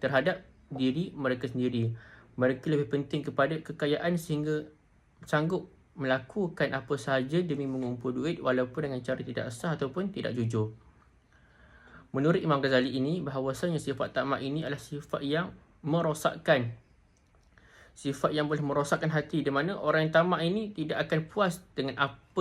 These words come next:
yang dimilikinya. Bahkan, mereka akan sanggup melakukan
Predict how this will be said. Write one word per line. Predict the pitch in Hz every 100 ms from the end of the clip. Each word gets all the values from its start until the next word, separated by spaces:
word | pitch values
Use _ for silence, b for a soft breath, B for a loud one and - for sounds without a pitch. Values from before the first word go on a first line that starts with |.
| 165
yang | 147
dimilikinya. | 143 131 127 123 131 127 113 117 B B B 131
Bahkan, | 156 160 165 214 277 - B B B B -
mereka | 156 175 175 170
akan | 170
sanggup | 175 202 - 151
melakukan | 147 139 139 143 - 170 143